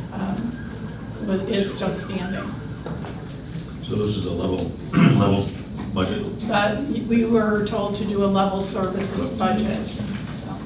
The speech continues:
Speaker 1: and that's what, that we did.
Speaker 2: Any questions on that? Okay, move on to the director's report.
Speaker 1: So my director's report is sort of like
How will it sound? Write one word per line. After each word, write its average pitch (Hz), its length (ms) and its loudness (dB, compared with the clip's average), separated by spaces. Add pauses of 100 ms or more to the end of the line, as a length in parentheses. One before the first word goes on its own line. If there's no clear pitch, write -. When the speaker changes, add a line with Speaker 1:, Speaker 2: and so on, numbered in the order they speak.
(800)
Speaker 1:
and 196 100 0
that's 190 220 -2
what, - 180 0 (240)
that 202 240 -2
we 202 60 0
did. 196 200 0 (1300)
Speaker 2:
Any 98 200 4
questions 110 360 2
on 123 180 6
that? - 220 4 (1700)
Okay, - 340 4 (100)
move 131 160 2
on 117 160 2
to 110 60 4
the 104 120 4
director's 127 400 2
report. 120 380 2 (840)
Speaker 1:
So 262 220 4
my 277 200 4
director's - 540 2
report 226 480 4
is 220 160 0
sort 226 180 4
of 233 160 2
like 220 140 2